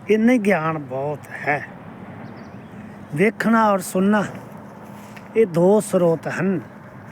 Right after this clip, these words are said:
ਦੋ ਥੰਮਲੇ ਹਨ। ਇਹਦੇ 'ਤੇ ਸੰਸਾਰ ਖੜ੍ਹਾ ਹੈ, ਅਸੀਂ ਸੰਸਾਰ ਨੂੰ ਵੇਖਦੇ ਹਾਂ। ਸੋ ਜੇ ਮੈਂ ਕਿਸੇ ਦੇ ਰਸਗੁੱਲੇ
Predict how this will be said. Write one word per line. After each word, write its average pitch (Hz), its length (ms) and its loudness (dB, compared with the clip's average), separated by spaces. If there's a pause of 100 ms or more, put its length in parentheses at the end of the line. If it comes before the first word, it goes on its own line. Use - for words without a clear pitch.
(160)
ਦੋ 175 220 4
ਥੰਮਲੇ 180 420 0
ਹਨ। 165 240 -4 (1120)
ਇਹਦੇ 226 240 4
'ਤੇ 214 180 2
ਸੰਸਾਰ 165 800 2
ਖੜ੍ਹਾ 143 320 -2
ਹੈ, 123 220 -6
ਅਸੀਂ 170 220 -2
ਸੰਸਾਰ 147 600 2
ਨੂੰ 160 180 -2
ਵੇਖਦੇ 135 460 0
ਹਾਂ। 135 140 -2 (1200)
ਸੋ 190 360 2 (720)
ਜੇ 190 340 2 (1300)
ਮੈਂ 180 180 2
ਕਿਸੇ 202 300 0
ਦੇ 196 140 4
ਰਸਗੁੱਲੇ 185 680 2